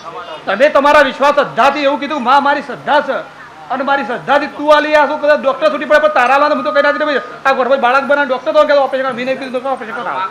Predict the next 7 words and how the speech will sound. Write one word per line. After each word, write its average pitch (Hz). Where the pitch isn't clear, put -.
આ 226
નિયમ 220
કુદરતનો 214
ઘરનો 208
તો 208
મારો 170
નહોતો. 165